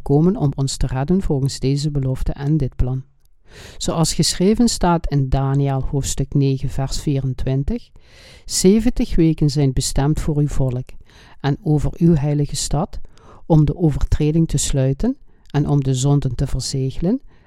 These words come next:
en om de ongerechtigheden te verzoenen en om een eeuwige gerechtigheid aan te brengen en om het gezicht en den profeet te verzegelen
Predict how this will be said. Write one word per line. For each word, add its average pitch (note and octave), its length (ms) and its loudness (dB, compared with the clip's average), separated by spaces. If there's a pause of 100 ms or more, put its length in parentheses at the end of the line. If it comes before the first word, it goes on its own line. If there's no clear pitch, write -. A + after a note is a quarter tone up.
en D3+ 160 -2
om D3 140 2
de - 140 -4
ongerechtigheden D3 1080 0
te C3+ 120 -6
verzoenen C#3 560 -2 (400)
en D3 200 -2
om D3+ 180 2
een C3 180 -2
eeuwige G3+ 480 0
gerechtigheid D#3+ 800 -2
aan C3 240 -4
te D#3 120 -4
brengen D#3 420 -2 (480)
en D#3 180 0
om D3+ 160 4
het C#3 120 -2
gezicht - 680 -4
en D3+ 160 -2
den C#3 140 2
profeet C#3+ 560 4
te C#3 100 -4
verzegelen C#3 680 -4